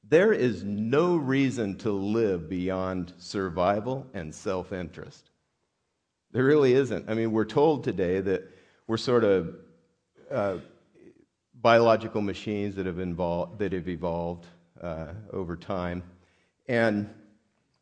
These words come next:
if that's the case, if we're just sort of a biological machine that's come together and, uh, it has evolved to the place we're at now, there, there's no reason to, to live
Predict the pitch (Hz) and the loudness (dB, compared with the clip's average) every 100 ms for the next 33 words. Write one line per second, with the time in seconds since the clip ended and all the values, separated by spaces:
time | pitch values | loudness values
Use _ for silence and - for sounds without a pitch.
0 | _ _ - 131 139 190 196 156 - 151 | _ _ 0 2 4 4 2 -4 2 2
1 | 107 - - - _ _ _ _ _ _ | 2 -2 -18 -20 _ _ _ _ _ _
2 | - 120 165 196 165 - 151 135 117 95 | -2 2 4 6 4 4 4 4 4 4
3 | 104 107 107 101 95 101 95 92 87 101 | 6 6 4 2 -2 -4 -4 -4 -4 -4
4 | 98 92 82 - 98 90 87 92 92 92 | -4 -4 -6 -6 -4 -4 -2 -2 0 -2
5 | 95 - _ _ _ _ _ - 110 98 | -4 -14 _ _ _ _ _ -8 -4 -2
6 | 87 85 67 - 98 90 87 98 98 - | -2 -6 -8 -6 -2 -2 -4 -8 -14 -10
7 | 113 104 - 107 98 98 85 90 90 92 | -6 -6 -4 -6 -4 -6 -2 0 0 -2
8 | - 95 82 - 95 90 95 87 90 82 | -6 -6 -6 -4 -4 -4 -6 -4 -4 -4
9 | 104 110 104 95 - _ _ _ - 147 | -4 -2 -2 -6 -10 _ _ _ -2 0
10 | 240 180 208 113 117 123 117 117 110 92 | 0 -2 -2 0 0 0 -2 -4 -6 -8
11 | 85 90 85 71 - _ 101 90 90 101 | -8 -8 -8 -10 -16 _ -6 -6 -6 -6
12 | 135 82 73 85 | -8 -10 -12 -14